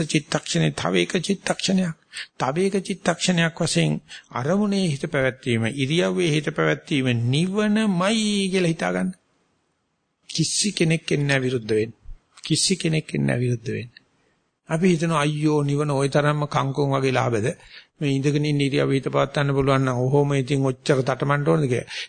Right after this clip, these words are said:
නිකන් කරලා බලන්නකෝ. නිවන කංකුම් වගේ නෙවෙයි. පුළුවන් නම් ඉරියව්ව පවත්වන්න කරන්න බැරි මොකද? අපි අපිට වෛර කරමින් ජීවත් වෙන්නේ. හැම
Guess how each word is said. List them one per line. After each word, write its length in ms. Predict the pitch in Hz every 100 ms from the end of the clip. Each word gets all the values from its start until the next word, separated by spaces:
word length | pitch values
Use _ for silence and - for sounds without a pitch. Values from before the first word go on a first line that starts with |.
| -
නිකන් 280 | 202 180 165
කරලා 340 | - 170 226
බලන්නකෝ. 600 | 269 285 302 311 294 - _ _ _ _ _ _ _ _ _ _ _ _
නිවන 260 | 139 151 190
කංකුම් 400 | 190 214 214 220
වගේ 240 | 240 226
නෙවෙයි. 340 | 208 269 254 98 - _ _ _ - _
පුළුවන් 440 | - 160 175 214 214
නම් 160 | 262
ඉරියව්ව 320 | 226 208 208 196
පවත්වන්න 460 | 185 165 170 160
කරන්න 320 | 160 170 175
බැරි 180 | 165 165
මොකද? 340 | 160 156 160 156 156 165
අපි 300 | - 139 170
අපිට 280 | 147 135 139
වෛර 320 | 135 127 151 170
කරමින් 400 | 160 165 151 147
ජීවත් 400 | 143 147 139 -
වෙන්නේ. 760 | 147 135 127 127 123 127 - _ _ _ _ _ _ - _
හැම 260 | 143 147